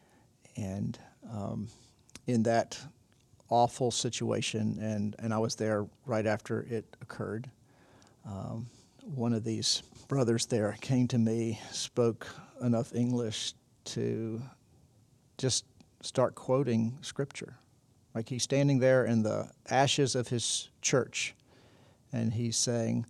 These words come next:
"Let not your hearts be troubled. You believe in God, believe also in me." And then he just goes through to quote John fourteen, that Jesus says, "I've prepared a place for you." And then he says, he's quoting again from Christ in Revelation,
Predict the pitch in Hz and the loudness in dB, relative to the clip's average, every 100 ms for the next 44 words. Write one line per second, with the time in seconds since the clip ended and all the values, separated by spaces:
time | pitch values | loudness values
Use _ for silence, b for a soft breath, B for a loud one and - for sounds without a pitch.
0 | b b b b _ 131 139 127 120 113 | b b b b _ 0 2 2 2 -2
1 | 110 107 101 - 113 - 107 107 120 b | -4 -6 -6 -8 -10 -8 -10 -10 -12 b
2 | b b b b b b - 117 120 123 | b b b b b b -8 -4 0 2
3 | 120 117 120 117 120 117 110 110 - 117 | 2 2 0 0 -2 -2 -4 -4 -4 -4
4 | 110 120 113 120 117 120 - 127 127 - | -2 -2 2 2 2 -2 0 0 0 -2
5 | 131 117 - 127 120 - 120 117 - 120 | -4 -4 -6 -4 -4 -2 -2 -2 -4 -8
6 | - 127 120 113 107 B B B B - | -4 -2 2 0 -2 B B B B -6
7 | 123 120 123 - 120 107 131 127 135 - | -4 -2 -2 0 0 -2 -6 -4 -6 -4
8 | 135 131 - 139 123 - 131 117 131 139 | -4 -4 -6 -6 -6 -6 -6 -4 -4 -4
9 | 117 - _ b b b b b _ 120 | -6 -8 _ b b b b b _ 0
10 | 117 127 131 - 123 117 117 - - _ | 4 6 6 4 2 2 0 -2 -6 _
11 | - 117 - - 123 120 113 110 127 127 | -6 -6 -2 0 2 2 2 0 2 2
12 | 123 117 - 123 117 - 117 113 110 113 | 0 -4 -2 0 0 0 -2 -2 -2 -2
13 | 117 - 117 104 | -2 -2 -2 -4